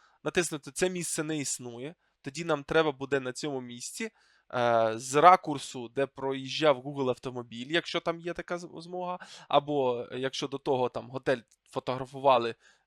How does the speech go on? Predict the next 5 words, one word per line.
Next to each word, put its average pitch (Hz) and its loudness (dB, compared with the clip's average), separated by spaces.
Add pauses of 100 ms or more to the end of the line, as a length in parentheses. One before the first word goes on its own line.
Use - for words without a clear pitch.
е, 117 -4
з, 120 -12
е, 113 -4
вивіскою, 175 -6
треба 170 0